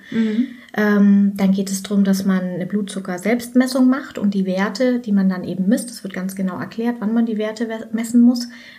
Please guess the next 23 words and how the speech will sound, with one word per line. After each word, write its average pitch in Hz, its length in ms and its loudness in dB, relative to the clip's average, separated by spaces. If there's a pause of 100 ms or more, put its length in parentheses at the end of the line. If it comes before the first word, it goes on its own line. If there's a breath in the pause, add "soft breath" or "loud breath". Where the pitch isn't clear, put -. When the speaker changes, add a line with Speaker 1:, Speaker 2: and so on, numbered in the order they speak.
Speaker 2:
werden 196 180 4
dann 190 120 2
in 185 100 0
ein 170 120 -8
Tagebuch 233 440 -4
eingetragen. 247 840 0
Und 247 120 -6
nach 196 140 0
Speaker 1:
Mhm. 208 40 -6
Speaker 2:
ungefähr 196 320 2
einer 185 240 0
Woche 208 220 -4
geht 202 180 -6
man 190 100 2
nochmal 202 260 0
zum 202 160 -2
Diabetologen, 190 720 0
der 202 100 2
schaut 196 240 -4
sich 190 140 -8
diese 190 260 -2
Werte 185 340 -8
an 202 300 0